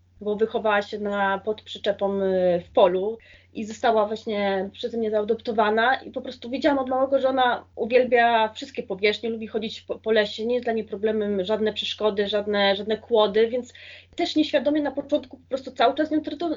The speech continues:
trenowałam to, że ona teraz po prostu wchodząc na przeszkody takie profesjonalne dla psów na egzaminy, ona przeszła je za pierwszym razem, taką, taką miałam sytuację, więc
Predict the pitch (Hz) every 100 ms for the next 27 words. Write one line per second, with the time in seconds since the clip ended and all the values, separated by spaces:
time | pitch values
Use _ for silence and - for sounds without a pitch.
0 | - 285 311 302 196 165 165 165 185 220
1 | 240 254 247 247 - - - 277 262 262
2 | 262 277 269 240 - 240 247 254 233 -
3 | 240 233 240 233 226 220 233 254 - -
4 | 226 233 220 214 208 196 202 - 214 220
5 | 202 190 208 196 208 247 330 359 359 320
6 | - 330 339 320 311 285 285 285 233 185
7 | 156 - 160 226 247 240 254 247 247 233
8 | - 233 190 175 185 196